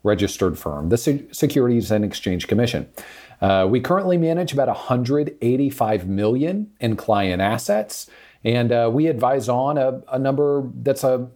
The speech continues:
even higher than that. Um, but what I wanna do is kick it over to you, Jared, and let's just start with, where have we been?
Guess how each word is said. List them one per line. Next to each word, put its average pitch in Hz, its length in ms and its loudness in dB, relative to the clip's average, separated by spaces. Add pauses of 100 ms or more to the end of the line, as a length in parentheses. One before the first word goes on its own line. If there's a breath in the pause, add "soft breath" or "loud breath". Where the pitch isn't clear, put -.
(100)
even 139 420 0
higher 160 360 2
than 156 140 0
that. 160 380 -2 (160)
Um, 90 560 -2
but 135 240 2
what 156 140 4
I - 20 4
wanna 190 260 2
do 160 380 0 (100)
is 131 560 0 (160)
kick - 220 0
it 165 60 4
over 156 180 2
to 147 60 2
you, 156 160 2
Jared, 135 420 0 (100)
and 123 380 0
let's 156 200 0
just - 240 -2
start 139 300 2
with, 127 280 2 (400 soft breath)
where 139 360 2
have 196 180 2
we 180 160 2
been? 113 420 -2